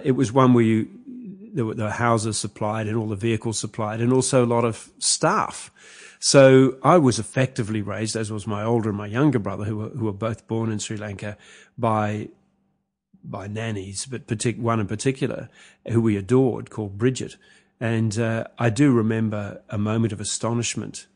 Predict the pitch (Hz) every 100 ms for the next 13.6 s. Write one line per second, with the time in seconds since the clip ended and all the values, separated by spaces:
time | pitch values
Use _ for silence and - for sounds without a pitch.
0 | _ _ _ _ _ 175 107 107 110 -
1 | 123 110 107 101 104 107 107 - 104 110
2 | 113 117 101 98 98 95 98 101 117 113
3 | 107 107 127 120 110 101 113 101 - -
4 | - - 127 135 127 104 98 101 - _
5 | _ _ _ _ - 110 117 107 101 104
6 | 107 101 - - _ - 110 - 104 104
7 | 104 110 104 113 110 - - - - 165
8 | - - - 117 120 123 226 139 131 131
9 | 123 - - - 147 127 233 294 175 147
10 | 151 135 147 127 127 147 139 - 117 -
11 | - 135 107 139 127 120 - - _ _
12 | _ _ _ _ _ _ 120 120 113 -
13 | 170 165 120 107 - -